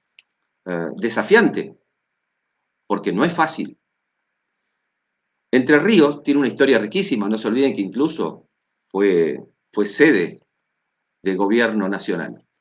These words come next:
en su momento. No vamos a hacer un poco de historia ahora. Pero por eso hay una, una enorme cultura ya de antaño, costumbres,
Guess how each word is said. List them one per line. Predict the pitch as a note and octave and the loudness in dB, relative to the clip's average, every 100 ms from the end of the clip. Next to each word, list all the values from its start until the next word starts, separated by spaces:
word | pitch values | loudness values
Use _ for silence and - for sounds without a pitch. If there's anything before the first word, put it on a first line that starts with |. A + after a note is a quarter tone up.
| _ _ | _ _
en | - | -14
su | F2+ G#2 | -8 -6
momento. | F#2 E2 C#2+ G#2+ | -6 -8 -8 -4
No | C#3+ | -2
vamos | A#2 | 0
a | F#2+ | -2
hacer | G#2 | -4
un | F2 | -4
poco | F2 | -8
de | E2 | -10
historia | D#2+ F2 D2 | -8 -6 -6
ahora. | C#2 - _ _ _ _ _ _ _ _ _ _ _ _ _ _ _ _ | -8 -16 _ _ _ _ _ _ _ _ _ _ _ _ _ _ _ _
Pero | A2+ G#2+ G#2+ - | 4 6 4 0
por | F#2 | -4
eso | G2 C#3 | 2 2
hay | B2+ | 4
una, | A#2+ G#2+ G2+ G#2 | 2 0 -2 -4
una | F#2 | -4
enorme | F2+ G#2+ D#3 D3 A#2 | -2 2 2 2 0
cultura | A2 G2+ C3 G2+ | 0 0 0 0
ya | F#2 | -2
de | F#2+ | -2
antaño, | G#2+ G#2+ D3+ A#2 G2+ G#2+ - _ _ _ | -2 2 2 2 -2 -6 -12 _ _ _
costumbres, | - - F3 D3 G#2+ G#2+ G#2+ | -20 2 4 4 2 0 -2